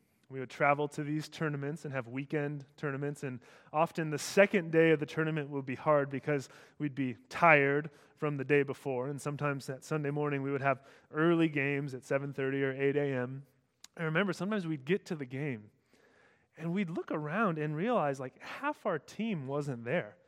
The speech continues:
We, like, barely had enough people to put on the field to play the game. Like, no subs, we were just going all out, and we were calling guys from our team saying, "Where are you?" And they, they were sleeping.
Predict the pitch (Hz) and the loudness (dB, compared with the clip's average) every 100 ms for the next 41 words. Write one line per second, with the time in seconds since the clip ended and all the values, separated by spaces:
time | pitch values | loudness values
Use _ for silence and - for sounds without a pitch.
0 | _ _ _ _ _ _ 170 208 156 147 | _ _ _ _ _ _ 0 0 -2 -12
1 | 127 - 170 226 262 247 196 190 208 202 | -6 4 8 8 6 2 4 6 6 4
2 | 185 - 202 196 143 131 - _ - - | 2 2 -4 -2 -2 -2 -4 _ -12 0
3 | 190 170 156 127 190 170 123 123 - - | 2 4 2 -2 0 2 2 -4 -14 -10
4 | - 143 165 156 147 139 - - 143 139 | -8 -2 4 6 8 4 0 -6 -2 4
5 | 165 120 131 123 139 160 208 208 - 185 | 4 4 0 -4 0 4 6 4 6 8
6 | 180 170 151 160 160 151 - 170 175 160 | 10 6 2 0 0 -2 2 4 4 2
7 | 151 175 175 185 151 156 170 175 165 - | 4 6 8 8 6 2 4 4 2 -2
8 | 180 233 311 240 170 147 147 143 170 165 | 2 4 4 4 8 8 8 4 0 2
9 | 160 220 262 185 180 170 - - - 185 | 2 0 0 0 0 0 -4 -16 2 6
10 | 247 254 185 269 370 294 175 147 175 202 | 8 8 6 6 8 6 4 4 4 4
11 | - - - _ 196 262 302 - 349 370 | 2 -4 -20 _ 2 4 4 4 6 6
12 | 330 277 143 | 4 2 0